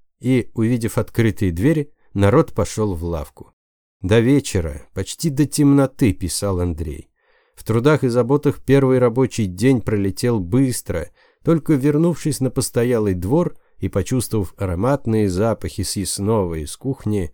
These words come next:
он вспомнил, что ничего ещё сегодня не ел. Маковой росинки во рту не было.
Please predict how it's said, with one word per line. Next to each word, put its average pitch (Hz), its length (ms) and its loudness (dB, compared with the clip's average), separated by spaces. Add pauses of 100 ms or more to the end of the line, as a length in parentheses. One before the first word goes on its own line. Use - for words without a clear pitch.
(160)
он 165 140 2
вспомнил, 117 600 0
что - 220 -4
ничего 92 420 -2
ещё 143 260 0
сегодня 98 640 -2 (180)
не 110 220 2
ел. 80 360 -6 (260)
Маковой 165 400 2
росинки 160 540 2
во 92 180 -2
рту 95 220 -4
не 85 180 -2
было. - 280 -14